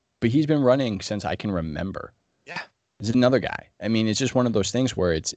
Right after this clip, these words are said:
Speaker 1: and, and unfortunately people get in the habit of continuously, vo-, and so I don't like blaming the voters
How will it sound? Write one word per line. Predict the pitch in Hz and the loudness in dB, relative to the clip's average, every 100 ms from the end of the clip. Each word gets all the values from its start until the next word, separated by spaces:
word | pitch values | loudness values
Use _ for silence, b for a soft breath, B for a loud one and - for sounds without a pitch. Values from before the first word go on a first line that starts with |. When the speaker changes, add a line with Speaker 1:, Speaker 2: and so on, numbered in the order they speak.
| - | -4
Speaker 1:
and, | 101 | -4
and | 85 107 | 0 0
unfortunately | 101 107 131 139 113 104 | 0 2 2 2 -2 -2
people | - 113 113 | -2 0 2
get | 107 | 2
in | 104 | 2
the | 101 | -2
habit | 95 98 107 92 - | 0 0 2 0 2
of | 82 82 82 82 _ - | 2 2 0 -10 _ -8
continuously, | 90 - 104 90 92 | -6 -2 -2 0 -2
vo-, | 82 - | -4 -4
and | 101 98 107 | -2 0 0
so | - _ - - B B B | -2 _ -20 -20 B B B
I | |
don't | 160 208 | 4 4
like | 147 | 2
blaming | 87 87 95 107 | 0 0 2 2
the | 104 | 6
voters | 107 110 110 110 | 6 6 2 -2